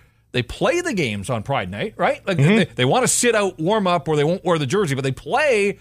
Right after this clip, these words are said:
Speaker 1: on Pride Night, and that doesn't seem to bother them, but they can't bring themselves to pull on a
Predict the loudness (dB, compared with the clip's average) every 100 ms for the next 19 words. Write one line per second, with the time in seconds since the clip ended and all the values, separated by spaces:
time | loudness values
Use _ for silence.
0 | -14 _ _ _ _ -2 0 2 0 0
1 | 2 0 -4 -6 -12 -6 -2 -2 -2 -4
2 | -4 -6 -6 -2 -2 -2 -2 0 0 0
3 | -2 -4 -6 -6 -4 -4 -4 -6 -6 -4
4 | -2 -4 -10 -12 -8 -4 -4 -4